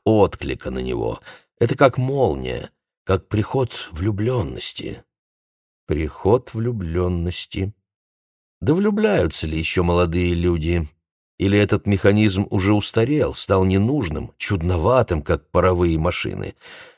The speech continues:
Он не в курсе, отстал от времени. Почем знать?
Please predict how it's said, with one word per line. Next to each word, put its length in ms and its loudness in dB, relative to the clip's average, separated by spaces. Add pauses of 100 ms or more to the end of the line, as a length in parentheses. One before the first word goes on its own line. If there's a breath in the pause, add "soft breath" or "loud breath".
(220 loud breath)
Он 320 6
не 100 0
в 120 -10
курсе, 600 -6 (300)
отстал 560 0
от 140 -4
времени. 580 -6 (500)
Почем 380 2
знать? 600 -2